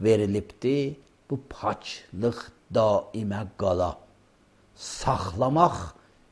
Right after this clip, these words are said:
gəlməkdən çətindir.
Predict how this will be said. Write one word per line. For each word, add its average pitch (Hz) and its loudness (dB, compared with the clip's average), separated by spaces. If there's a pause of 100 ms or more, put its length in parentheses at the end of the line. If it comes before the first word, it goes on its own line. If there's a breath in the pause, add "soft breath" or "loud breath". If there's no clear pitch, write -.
(2250)
gəlməkdən 117 2
çətindir. 82 -8